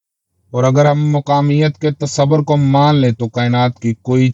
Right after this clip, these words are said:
چیز حقیقت نہیں ہوگی۔ اگر ایک لمحے کے لیے رکیں اور اس نتیجے پر غور کریں تو اندازہ ہوگا کہ یہ کائنات کس قدر ناقابل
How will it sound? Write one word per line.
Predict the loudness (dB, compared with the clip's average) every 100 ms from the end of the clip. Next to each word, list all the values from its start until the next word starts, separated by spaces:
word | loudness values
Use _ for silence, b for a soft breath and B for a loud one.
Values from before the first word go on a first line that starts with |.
| -4
چیز | -2 0 0 0
حقیقت | -4 -4 -4 -4
نہیں | 0 2 2
ہوگی۔ | 2 0 -4 -8 _ _ _ _ _ _ _ _ _ _ _ _
اگر | -2 2 2
ایک | 2 2
لمحے | 0 2 2
کے | 2 2
لیے | 4 4
رکیں | 0 -2 -2 -4 -6 _ _ -6
اور | 0 0 0
اس | -6 -4
نتیجے | -4 0 2 2
پر | 2 2
غور | 0 2 2 2
کریں | 0 -2 -2
تو | -2
اندازہ | -2 0 2 2 2
ہوگا | 2 0 0 -2
کہ | -2
یہ | -2 -2 -2 -2
کائنات | -2 -2 0 -2 -4 _ -8
کس | -6 -6 -14
قدر | -6 -2 0
ناقابل | 0 0 -2 -2 0 0